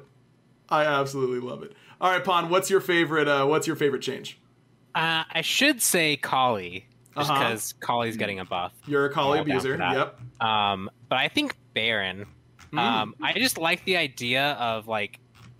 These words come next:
Speaker 2: the buff kind of actually adjusting his support and mid potential. Now the one, if you double hit someone, it automatically applies the power debuff, that's a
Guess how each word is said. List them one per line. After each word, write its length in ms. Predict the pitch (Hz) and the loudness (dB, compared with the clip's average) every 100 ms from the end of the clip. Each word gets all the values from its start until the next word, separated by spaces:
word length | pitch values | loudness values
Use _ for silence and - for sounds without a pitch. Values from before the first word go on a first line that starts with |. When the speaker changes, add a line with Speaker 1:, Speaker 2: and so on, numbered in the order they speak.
| - - | -16 -10
Speaker 2:
the 100 | 123 | -4
buff 340 | 127 127 - | -2 -2 -4
kind 200 | - 135 | -4 -4
of 80 | 117 | -2
actually 320 | 113 - 123 | -4 -6 -10
adjusting 400 | 117 113 - 117 | -6 -6 -6 -10
his 140 | 113 - | -10 -12
support 420 | - - 117 104 | -16 -12 -12 -10
and 100 | 101 | -14
mid 240 | 117 127 - | -10 -10 -8
potential. 580 | - 143 147 165 170 - _ _ _ 135 | -6 -6 0 0 0 -4 _ _ _ -4
Now 240 | 135 165 | 0 2
the 120 | 180 | 0
one, 560 | 135 113 113 135 170 180 - | 0 -2 0 0 -4 -8 -8
if 120 | 127 | -8
you 80 | 139 | -8
double 260 | 127 113 120 | -4 -4 -2
hit 200 | 147 - | -4 -2
someone, 260 | 170 175 | 0 0
it 100 | 147 - | -2 -2
automatically 520 | 104 113 110 110 127 | -2 0 -2 -4 -6
applies 340 | 113 110 110 - | -6 -4 -4 -6
the 80 | - | -10
power 260 | 101 98 | -6 -6
debuff, 360 | 127 131 160 185 - _ _ _ - | -6 -4 -4 -4 -8 _ _ _ -6
that's 160 | |
a 60 | 156 | -2